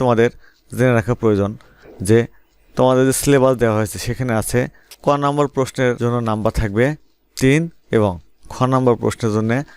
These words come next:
নাম্বার থাকবে পাঁচ। এই একটি প্রশ্নে আট নাম্বার থাকবে। ক নম্বর প্রশ্নের উত্তর এখানে দেওয়া আছে। সুপ্রিয় শিক্ষার্থী, তোমরা এগুলো দেখে নেবে। এখানে প্রায়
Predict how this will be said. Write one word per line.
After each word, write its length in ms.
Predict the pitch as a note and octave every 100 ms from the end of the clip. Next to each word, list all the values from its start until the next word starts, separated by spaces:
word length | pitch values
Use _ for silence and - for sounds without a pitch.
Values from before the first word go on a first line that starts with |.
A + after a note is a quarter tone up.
| _ - G#2+
নাম্বার 220 | A2 A2 -
থাকবে 260 | A2 G2+ B2+ C#3+ - -
পাঁচ। 180 | F#2+ - - _ _ _ -
এই 160 | B2 D3+ - - C3+
একটি 160 | - C#3+
প্রশ্নে 300 | C#3+ C3+ G#2+ A2 - B2+
আট 80 | A2+ A#2+
নাম্বার 260 | A2+ B2+ D3 -
থাকবে। 280 | G2+ E2 E2 - _ -
ক 20 | C#3
নম্বর 180 | C#3 C#3 C3+
প্রশ্নের 260 | C3 D3 C3
উত্তর 140 | A#2+ A#2
এখানে 180 | B2 A2+
দেওয়া 120 | G#2+ G2
আছে। 120 | A2+ -
সুপ্রিয় 260 | - C3 A#2
শিক্ষার্থী, 380 | B2 C3+ - G#2 - _ _
তোমরা 160 | - B2 A2
এগুলো 200 | G#2+ A#2+ D3 _ B2
দেখে 180 | G2 G2+
নেবে। 180 | F2+ E2 - _ _ _ C#3
এখানে 180 | C3 D3 B2+
প্রায় 200 | G#2+